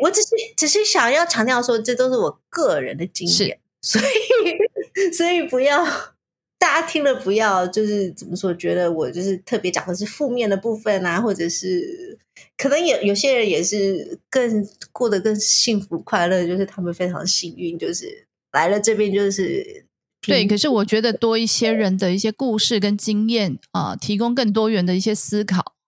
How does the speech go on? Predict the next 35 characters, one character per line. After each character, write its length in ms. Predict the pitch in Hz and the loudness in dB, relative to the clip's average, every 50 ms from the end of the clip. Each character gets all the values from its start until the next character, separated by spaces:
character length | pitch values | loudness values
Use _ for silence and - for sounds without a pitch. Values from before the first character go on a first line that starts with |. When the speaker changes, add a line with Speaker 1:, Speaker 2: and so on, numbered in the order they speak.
| _ _ | _ _
Speaker 2:
跟 160 | - 214 220 214 | -2 0 0 2
准 240 | - 139 160 175 | 2 0 0 0
备， 240 | - 208 190 156 113 | 0 0 0 0 0
我 140 | 92 107 185 | 0 -2 -2
觉 140 | 175 - 208 | 0 0 0
得 60 | 208 | 0
这 120 | 185 220 | 2 0
个 80 | 196 180 | 0 0
是 140 | - - 175 | 2 0 -2
好 240 | - - - - - | -2 -2 -8 -8 -4
的 120 | - - | -4 -4
啊。 120 | - - - _ _ _ _ - | -4 -4 -8 _ _ _ _ -8
Speaker 1:
嗯， 240 | 233 226 202 214 180 | -4 0 0 0 2
Speaker 2:
嗯。 180 | 220 208 - _ - | 0 -2 -4 _ -4
Speaker 1:
嗯， 220 | 202 190 160 190 - _ _ _ _ _ _ _ - 190 | -4 -4 -4 -4 -10 _ _ _ _ _ _ _ -12 -8
嗯。 100 | 226 226 | -2 0
Speaker 2:
那 120 | 240 254 - | 0 0 2
有 140 | - 247 247 | 2 2 2
没 80 | 240 | 2
有 60 | 254 | 2
最 160 | 240 - 254 233 | 2 2 2 2
后 160 | 226 240 226 | 2 2 2
要 100 | 214 202 | 2 2
补 200 | 175 180 - - | 2 0 -2 -2
充 280 | - - 196 180 185 | 0 0 2 2 4
的 100 | 185 180 | 4 4
呢？ 180 | 175 175 190 190 _ _ _ _ - | 4 2 2 0 _ _ _ _ 0
Speaker 1:
呃， 580 | 285 285 294 294 294 294 294 294 302 320 311 | 2 2 4 4 4 2 2 2 2 0 0
虽 240 | 311 - - - 330 | -2 -4 0 2 2
然 100 | 339 311 277 | 2 2 2
我 100 | 277 285 | 0 0
讲 160 | 285 262 180 | 0 0 0
了 100 | 170 175 | 0 -2
这 220 | 180 202 208 208 214 | -2 -2 -2 -2 -2
些， 340 | 214 - 214 208 208 208 | -2 -2 -2 -2 -2 -4